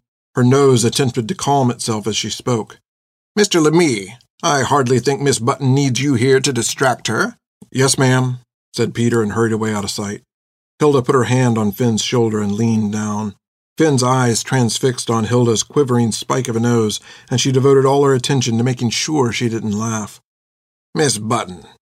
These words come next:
I hope you don't have any convoluted notions of going to work on that new chapel. Stone and woodwork is no place for a young woman,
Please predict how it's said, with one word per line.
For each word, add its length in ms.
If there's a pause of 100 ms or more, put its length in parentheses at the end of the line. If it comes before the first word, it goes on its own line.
(360)
I 140
hope 200
you 80
don't 160
have 160
any 160
convoluted 640
notions 380
of 80
going 200
to 80
work 200
on 120
that 160
new 180
chapel. 540 (260)
Stone 420
and 160
woodwork 420
is 140
no 100
place 280
for 120
a 60
young 280
woman, 360